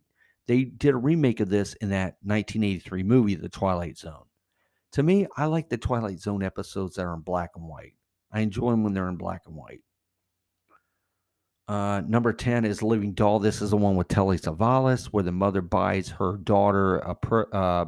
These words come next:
birthday present, and the doll is called Talking Tina. And Telly Savalas, which plays the father, he's not too happy about the mother buying this doll for her daughter.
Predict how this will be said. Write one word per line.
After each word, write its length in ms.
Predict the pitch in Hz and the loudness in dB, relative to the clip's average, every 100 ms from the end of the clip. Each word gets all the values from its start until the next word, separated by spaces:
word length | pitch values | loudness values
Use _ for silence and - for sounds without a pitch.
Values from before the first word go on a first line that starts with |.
| - | -2
birthday 280 | 123 127 104 | -2 -2 -6
present, 480 | - 110 101 101 113 - - - - _ - | -2 0 0 0 -6 -10 -20 -20 -20 _ -6
and 360 | 98 95 95 | -2 0 -2
the 120 | 90 95 | -2 -2
doll 320 | 90 131 143 | -2 0 -2
is 80 | - | -2
called 280 | - 90 | -4 -4
Talking 460 | - 110 101 - 90 | -2 -2 -2 -4 -8
Tina. 420 | - 104 95 82 - _ _ _ _ _ _ _ _ | -4 -4 -4 -8 -14 _ _ _ _ _ _ _ _
And 460 | 104 101 98 92 87 _ - | -2 0 0 -2 -6 _ -6
Telly 280 | 120 127 120 | -4 -2 -2
Savalas, 640 | 107 95 110 117 98 90 | -4 -2 0 0 0 -4
which 300 | - 98 - | -6 -8 -8
plays 260 | - 113 101 | -6 -4 -4
the 80 | 90 | -6
father, 440 | - 123 120 90 | -6 -4 -4 -6
he's 260 | 82 156 156 | -8 -10 -4
not 180 | 147 - | -4 -2
too 160 | 110 | -2
happy 400 | 98 101 101 95 | 0 0 -2 -2
about 420 | 87 90 87 82 | -4 -4 -6 -6
the 80 | - | -6
mother 280 | 90 90 82 | -4 -4 -6
buying 380 | 90 92 87 85 | -4 -2 -2 -6
this 160 | 85 | -10
doll 300 | - 92 90 | -6 -2 -2
for 260 | 90 - 90 | -2 -4 -4
her 60 | 87 | -2
daughter. 520 | 92 92 90 76 | 0 2 0 -4